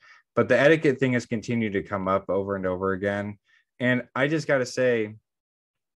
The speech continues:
I'm just a layman here. That's the only op-, perspective I can offer. End of, end of thought, period.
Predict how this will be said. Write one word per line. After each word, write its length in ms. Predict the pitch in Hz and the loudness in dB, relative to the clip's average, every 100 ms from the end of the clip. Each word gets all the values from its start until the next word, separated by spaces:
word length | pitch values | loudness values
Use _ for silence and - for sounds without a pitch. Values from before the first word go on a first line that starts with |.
| _ _ - | _ _ -6
I'm 180 | 127 | -4
just 300 | 135 147 - | -2 -4 -2
a 40 | 127 | -2
layman 480 | 113 107 98 95 90 | -2 -2 -4 -8 -8
here. 340 | 95 90 82 - | -4 -4 -4 -2
That's 280 | 110 117 - | -2 -2 -4
the 220 | 117 - 110 | -6 -4 -4
only 280 | 110 110 - | -2 -2 -2
op-, 240 | 98 98 _ _ - | -4 -4 _ _ -6
perspective 520 | 107 - 101 - 95 | -6 -2 -2 -2 0
I 100 | 95 | 0
can 160 | 92 95 | 0 -4
offer. 560 | 85 82 - 80 80 _ _ _ _ _ _ _ _ _ _ _ - | -4 -6 -4 -6 -6 _ _ _ _ _ _ _ _ _ _ _ 2
End 220 | 120 113 | 4 4
of, 180 | 107 - | 2 -2
end 160 | 113 104 | -4 -2
of 80 | 92 | 0
thought, 240 | 87 76 _ _ | -2 -4 _ _
period. 360 | 117 98 80 | -2 0 0